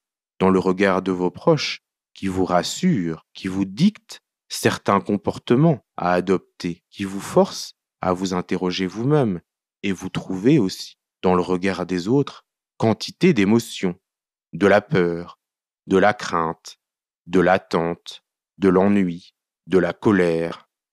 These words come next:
de l'interrogation. Ça, c'est certain. Ce regard des autres, qu'est-ce que c'est ? En quoi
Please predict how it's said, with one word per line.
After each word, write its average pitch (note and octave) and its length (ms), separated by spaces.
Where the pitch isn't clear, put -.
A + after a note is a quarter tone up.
de F#2 120
l'interrogation. F2+ 960
Ça, D3 220
c'est - 160
certain. - 520
Ce - 220
regard A2+ 420
des F2+ 260
autres, D#2 360
qu'est-ce E3+ 220
que A#2 120
c'est ? D#2+ 400
En G2 160
quoi - 580